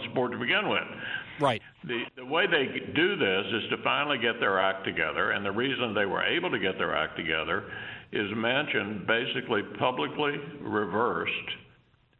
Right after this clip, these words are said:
Speaker 1: everything he's been <laughs> saying, both publicly and privately, the last two weeks.
Speaker 2: That full exchange with U S Senator Mitch McConnell, the Republican leader in the Senate,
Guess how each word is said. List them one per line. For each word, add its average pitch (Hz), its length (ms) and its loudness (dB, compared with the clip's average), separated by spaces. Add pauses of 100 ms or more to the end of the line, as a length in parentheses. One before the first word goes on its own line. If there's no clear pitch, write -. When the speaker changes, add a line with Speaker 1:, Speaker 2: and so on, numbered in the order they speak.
(640)
Speaker 1:
everything 123 640 2
he's - 260 0
been 107 240 0
<laughs> - 60 -6
saying, 113 560 0 (380)
both 107 280 2
publicly 127 500 2
and 98 160 0
privately, 104 540 2
the 104 80 -2
last 98 360 0
two 113 160 0
weeks. 135 280 0 (640)
Speaker 2:
That 196 160 4
full 202 220 4
exchange 196 480 2
with 160 240 4
U 170 200 6
S 151 140 4
Senator 151 320 2
Mitch 139 220 2
McConnell, 127 400 -2
the 156 80 2
Republican 117 540 0
leader 117 240 0
in 107 120 -4
the 101 80 -4
Senate, 113 340 -2